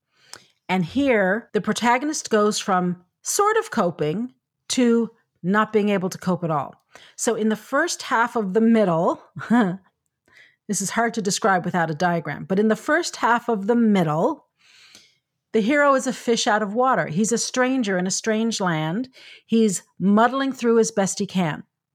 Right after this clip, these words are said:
But the tests are escalating and his situation is becoming more and more complicated and more difficult to manage. The shift that happens in the middle is like a tipping point. And after this point, the hero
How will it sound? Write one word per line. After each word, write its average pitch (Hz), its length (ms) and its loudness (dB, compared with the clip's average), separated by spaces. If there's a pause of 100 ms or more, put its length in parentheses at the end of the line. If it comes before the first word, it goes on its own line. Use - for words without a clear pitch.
(440)
But 220 160 -6
the 208 60 -6
tests - 600 -2
are 202 240 -2
escalating 180 720 -2
and 180 140 -2
his 196 140 0
situation 226 600 -2
is 185 120 -8
becoming 180 560 -2
more 220 300 4
and 202 160 -2
more 190 120 0
complicated 165 800 -4 (320)
and 196 160 2
more 214 240 2
difficult 180 500 -6
to 175 120 -4
manage. 156 520 -4 (960)
The 196 100 0
shift - 420 0
that 294 140 2
happens 254 400 0
in 247 100 2
the 262 60 2
middle 180 500 0 (240)
is 202 120 -2
like 254 160 0
a 262 60 -4
tipping 190 480 -4
point. - 440 -10 (960)
And 208 160 -2
after 294 380 0
this 269 200 -2
point, 196 340 -2
the 196 80 -2
hero 240 560 4